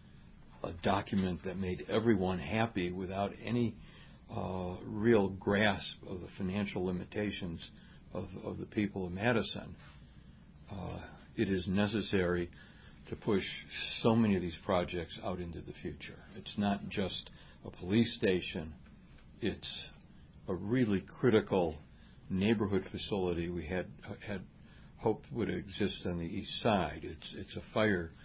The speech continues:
station. Uh, it's the public market, which in my view, uh, in terms of the future economy of this community and its, its robust nature, uh, to,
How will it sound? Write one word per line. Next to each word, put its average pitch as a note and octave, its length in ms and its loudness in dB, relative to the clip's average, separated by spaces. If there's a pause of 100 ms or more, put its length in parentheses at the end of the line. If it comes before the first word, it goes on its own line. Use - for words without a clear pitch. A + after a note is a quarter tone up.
(280)
station. - 480 -4 (540)
Uh, F#2 260 -8 (120)
it's - 300 -2
the G2 80 -8 (120)
public G2+ 320 4
market, G2 480 2
which - 240 -8
in F2+ 80 -6
my F#2 300 -2
view, F2 400 -4 (640)
uh, F2 200 -8 (100)
in G2 80 -6
terms G2+ 460 2
of F2 80 -4 (320)
the - 60 -8 (100)
future G#2 320 -2
economy F2+ 640 -2
of E2 100 -6
this F#2 240 -8
community F#2 680 -2 (600)
and F2+ 240 -4
its, F#2 340 -8
its - 160 -10 (100)
robust F#2+ 600 0
nature, F#2+ 600 0 (720)
uh, F2+ 300 -6 (300)
to, F2+ 180 0